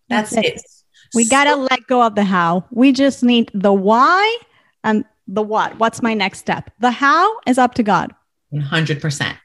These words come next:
Speaker 1: one hundred percent. And, and he created us for the purpose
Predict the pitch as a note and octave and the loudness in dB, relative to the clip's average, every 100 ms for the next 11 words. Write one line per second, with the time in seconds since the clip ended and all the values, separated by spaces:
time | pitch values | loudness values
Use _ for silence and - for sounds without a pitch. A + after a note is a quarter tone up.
0 | - D#3+ F3+ E3 E3+ E3 D3 C#3 - G#3+ | -6 -4 -2 -2 -2 -4 -4 -4 -4 -2
1 | B3 A3+ - C#4+ C#4 - C#4 C#4 G4+ F#3 | -2 -4 -4 -4 -4 -6 -4 -2 0 0
2 | G3 - F#3 F3 - B3 D#4 D#3+ C#3+ C#3 | -2 -4 -4 -6 -4 -4 -2 0 0 -2